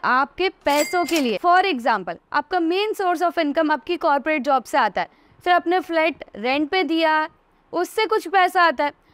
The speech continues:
आप साइड बिजनेस करते हो, उससे कुछ पैसा आता है। तो मान लो टोटल सब मिला के आपके पास एक लाख रुपया हर महीने आता है,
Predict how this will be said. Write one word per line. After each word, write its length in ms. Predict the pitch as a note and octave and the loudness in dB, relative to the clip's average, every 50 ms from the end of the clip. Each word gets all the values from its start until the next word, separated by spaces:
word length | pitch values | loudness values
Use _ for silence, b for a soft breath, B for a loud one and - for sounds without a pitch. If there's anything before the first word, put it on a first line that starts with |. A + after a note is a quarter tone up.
| b b | b b
आप 140 | - C4+ B3+ | -2 -2 -2
साइड 320 | - - - D4+ D4+ E4 C#4+ | -2 -2 0 0 2 2 0
बिजनेस 440 | E4+ F4 D4+ D#4+ F4 F#4 F#4+ - | 0 -2 0 0 0 0 0 0
करते 280 | - F#4 E4+ D#4+ A#3+ E4 | 0 0 0 2 2 0
हो, 60 | D#4+ | -2
उससे 420 | - - - F4+ F4+ - - A4 G#4 | -2 -2 -4 -4 -4 -2 -2 -2 0
कुछ 220 | G#4+ A4 E4+ - | 0 -2 -2 -4
पैसा 420 | - - E4 C#4+ C#4+ D4+ - E4+ | -4 0 0 0 0 0 2 2
आता 200 | D4+ A#3+ - - | 2 2 0 -4
है। 80 | F3 - b b b b b b b _ | -8 -10 b b b b b b b _
तो 120 | G4+ G#4 | 0 0
मान 380 | F#4+ D#4+ D4 D#4 E4 F#4+ G#4+ G#4+ | 2 2 2 2 2 2 2 0
लो 260 | G4 F4 E4+ - - - _ _ - | 0 -2 -4 -6 -8 -12 _ _ -4
टोटल 380 | F4+ F#4 F#4 C#4 G#4+ G#4+ A4 | -2 -2 0 0 -2 -2 -2
सब 180 | F4+ - G#4 D#4+ | -2 -2 -2 -2
मिला 320 | E4 D4 D4 C4+ B3 B3 | 0 0 0 0 0 0
के 120 | A#3+ - D#4+ | 0 0 0
आपके 280 | D4+ C#4 - - D4+ | 0 0 -2 -4 -4
पास 240 | C4 D#4 D#4 D#4 - | -2 -2 -2 -2 -4
एक 340 | - - B3+ C#4 D4+ C#4+ - | -6 -4 -2 -2 -2 0 0
लाख 200 | D4+ D4 C#4+ - | 0 0 0 -2
रुपया 260 | C4 A3 - D4 C#4 | -4 0 2 2 2
हर 220 | A#3 A3+ G#3+ A3+ A3+ | 2 0 -2 -2 -2
महीने 280 | A3+ G#3+ A3 B3 D4 | -2 -4 -2 -4 -4
आता 360 | - - A#3 G#3+ G3 - G3 | -4 -2 -2 -2 0 -2 -2
है, 80 | F3 | -4